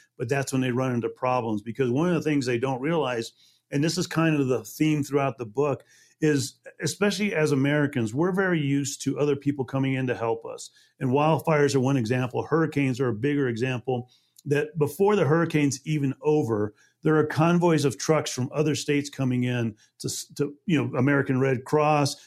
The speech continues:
different utility companies, a lot of N G Os and non-government a-, organizations coming in to supply help.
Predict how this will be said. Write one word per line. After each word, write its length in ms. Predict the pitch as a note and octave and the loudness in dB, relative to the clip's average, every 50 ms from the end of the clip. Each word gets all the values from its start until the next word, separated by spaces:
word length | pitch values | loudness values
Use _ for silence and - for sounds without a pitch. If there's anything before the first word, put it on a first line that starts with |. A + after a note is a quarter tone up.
| _ - | _ -4
different 300 | D3+ C3 A#2+ D3+ C3+ C3 | -4 -2 -2 0 -2 -2
utility 480 | A#2+ - - E3 D#3+ D3+ D3 D3 C#3+ | -2 -2 0 0 2 2 2 0 0
companies, 640 | C#3+ - C#3+ C#3 B2+ - C#3 C3+ C3+ C3 C3 A#2+ B2 | 0 0 0 0 0 -2 -2 0 0 0 0 -2 -2
a 60 | B2+ | -2
lot 220 | B2+ B2+ C3 C3+ | -2 0 0 0
of 180 | C3 B2 A#2+ B2 - | 0 0 -2 -4 -2
N 200 | - D3+ C#3+ C#3 | -2 0 0 0
G 180 | A2+ C3 C3+ C3 | 0 0 0 0
Os 200 | C3+ C3+ A#2 A2 | 0 0 0 -2
and 80 | A#2+ A#2+ | -2 -4
non-government 540 | B2+ C3 B2+ B2 A#2+ C3+ C#3 C#3 C3+ C#3 C#3 | -2 -2 -4 -4 -4 -4 -4 -4 -4 -6 -6
a-, 100 | C3+ C#3+ - _ - | -6 -8 -8 _ -6
organizations 760 | - D#3 D3+ D3+ C#3+ C3+ B2+ D3 D3+ C#3+ - D3+ D3 C#3 - _ _ _ _ _ - | -4 -4 -4 -2 -4 -2 -2 -2 -4 -4 -6 -6 -8 -8 -8 _ _ _ _ _ -2
coming 260 | D#3 D3+ D3 D3 D3 | 0 2 4 4 4
in 120 | D3 D3 | 2 2
to 100 | C#3 B2+ | 2 0
supply 460 | - - C#3 A#2 - - C3 B2 A#2+ A#2 | 0 -2 -4 -4 -2 0 0 0 0 -2
help. 420 | G#2 C#3 D#3+ D3+ A#2 - - _ | -2 0 0 0 0 -2 -4 _